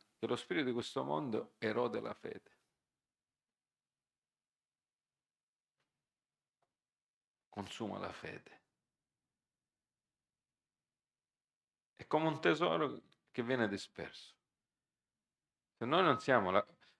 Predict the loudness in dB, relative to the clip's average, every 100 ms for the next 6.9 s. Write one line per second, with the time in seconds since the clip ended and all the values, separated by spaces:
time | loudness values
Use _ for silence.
0 | _ -6 0 2 2 2 2 0 2 4
1 | 6 6 4 -4 -8 -10 -2 -2 2 0
2 | 0 -2 0 0 -4 -12 -16 -16 -16 _
3 | _ _ _ _ 0 0 -2 -2 -2 -6
4 | -6 -6 -6 -8 -10 -14 -14 -16 _ _
5 | _ _ _ _ _ _ _ _ -10 -4
6 | -2 0 -2 2 4 4 0 -6 -12